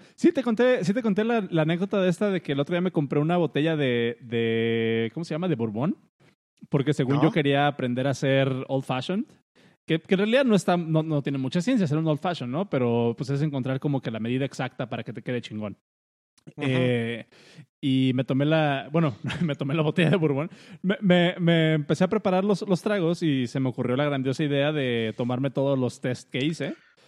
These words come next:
Speaker 1: Entonces,
Speaker 2: <laughs>
Speaker 1: sí, no, no es-, no fue una tarde muy, muy padre, que digamos. <laughs> Entonces,
Speaker 2: <laughs>
Speaker 1: ahorita estoy probando, ahorita estoy tomándome un roncito en las rocas,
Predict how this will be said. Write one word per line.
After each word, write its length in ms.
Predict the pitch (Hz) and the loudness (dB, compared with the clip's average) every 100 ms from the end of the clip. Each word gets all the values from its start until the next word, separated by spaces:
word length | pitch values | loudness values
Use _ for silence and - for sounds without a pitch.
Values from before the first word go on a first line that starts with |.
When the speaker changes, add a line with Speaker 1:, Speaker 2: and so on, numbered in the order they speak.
| - - _ _ _ - | -20 -20 _ _ _ -2
Speaker 1:
Entonces, 920 | 127 151 123 - 139 120 - - - - _ | 0 0 -2 0 0 -2 -8 -16 -12 -12 _
Speaker 2:
<laughs> 200 | - - | -20 -20
Speaker 1:
sí, 220 | - 143 | -8 -4
no, 320 | 131 131 127 | -2 0 -2
no 140 | 123 131 | -2 -4
es-, 120 | - - | -4 0
no 120 | 156 | 0
fue 120 | 170 | 0
una 100 | 156 | -2
tarde 300 | 131 143 135 | -2 -4 -2
muy, 340 | 131 135 135 127 | -4 -2 -2 -4
muy 200 | 127 127 | -6 -6
padre, 340 | 123 113 110 | -6 -6 -8
que 100 | - | -8
digamos. 480 | 107 110 110 113 180 202 - 254 - | -8 -6 -8 -8 0 0 4 4 6
<laughs> 480 | 233 - - 294 247 | 2 2 -12 -10 0
Entonces, 400 | 180 175 156 185 247 - | 4 6 6 4 2 -2
Speaker 2:
<laughs> 160 | 262 | -4
Speaker 1:
ahorita 360 | 185 165 156 180 | 0 4 4 2
estoy 180 | 160 165 | 0 0
probando, 480 | 175 165 170 175 170 | 0 -2 0 2 2
ahorita 260 | 156 156 | 0 -2
estoy 220 | 170 175 | -2 0
tomándome 400 | 165 160 160 165 | 0 -2 -2 0
un 80 | 165 | 0
roncito 520 | 170 151 165 147 180 - | 0 -2 -2 -4 -8 -6
en 120 | 131 | -4
las 140 | 120 | -2
rocas, 460 | 113 135 170 214 - | -2 -6 -6 -12 -16